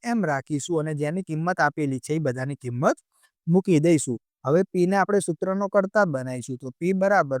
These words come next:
પિસ્તાલીસ ગુણ્યા સો ભાગ્યા નવ ગુણ્યા એક. આનું સાદુરૂપ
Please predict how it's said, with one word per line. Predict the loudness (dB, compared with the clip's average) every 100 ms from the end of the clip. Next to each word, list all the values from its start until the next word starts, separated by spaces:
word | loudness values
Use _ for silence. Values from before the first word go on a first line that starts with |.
| -6
પિસ્તાલીસ | -12 -6 0 2 2 -2 -6
ગુણ્યા | -6 -4 -2 -2
સો | -2 2 0
ભાગ્યા | 0 -4 -2
નવ | -2 0 0
ગુણ્યા | -2 -4 -4 -4 -6 _ _ _ _
એક. | 6 6 6 -4 _ _
આનું | -2 0 0
સાદુરૂપ | 0 0 2 0 -2